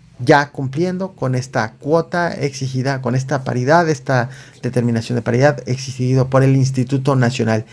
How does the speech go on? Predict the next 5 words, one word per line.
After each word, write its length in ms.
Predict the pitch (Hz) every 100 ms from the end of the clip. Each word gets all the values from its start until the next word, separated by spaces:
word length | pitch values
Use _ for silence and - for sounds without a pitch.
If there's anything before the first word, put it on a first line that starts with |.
| - - - _
Electoral. 640 | 127 117 107 - 113 107 - - - _
Difícil 840 | 147 160 165 196 175 151 131 117
situación, 680 | 117 139 135 131 185 240 -
difícil, 400 | 123 139 196 -
complejo, 680 | 156 135 127 151 143 -